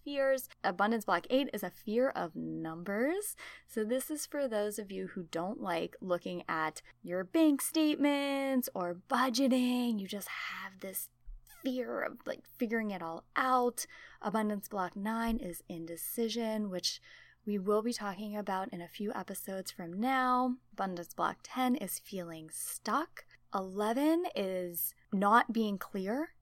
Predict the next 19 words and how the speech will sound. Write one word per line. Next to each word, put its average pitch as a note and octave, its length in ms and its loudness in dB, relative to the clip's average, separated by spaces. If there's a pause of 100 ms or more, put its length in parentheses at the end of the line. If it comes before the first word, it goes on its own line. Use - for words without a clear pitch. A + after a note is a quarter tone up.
(120)
on F3+ 280 2
what F3+ 240 0
you G3+ 440 -6
value F3 680 -4 (240)
the F3+ 80 -4
most, E3 580 -4
not E3+ 240 -4
knowing D#3 460 -2
what B3+ 180 -2
your C#4 100 0
values C#4+ 560 0 (120)
are. D#4 460 4 (460)
You G#3+ 120 0
know, G#3 120 0
this F#3 200 -4
again C#4 280 0
can F#4 160 -4
come C4+ 320 2
from D4 360 2